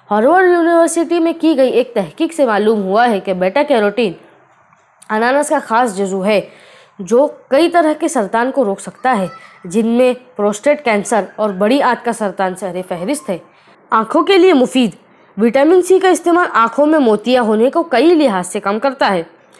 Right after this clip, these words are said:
माहिरीन पहले ही बरतानिया के एक हज़ार जुड़वा बच्चों पर विटामिन सी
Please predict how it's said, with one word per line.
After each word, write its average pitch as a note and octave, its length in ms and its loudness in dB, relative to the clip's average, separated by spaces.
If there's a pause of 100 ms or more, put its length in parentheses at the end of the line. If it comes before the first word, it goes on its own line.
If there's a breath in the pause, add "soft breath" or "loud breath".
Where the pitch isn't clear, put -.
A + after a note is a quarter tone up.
(340 loud breath)
माहिरीन C4 400 2
पहले C#4 340 4
ही D#4+ 120 4
बरतानिया A#3 560 0
के A3+ 160 0
एक G#3+ 240 -2
हज़ार A3+ 300 0
जुड़वा G#3 380 0
बच्चों A3 340 0
पर G#3+ 180 0
विटामिन G#3 460 -2
सी A3 300 0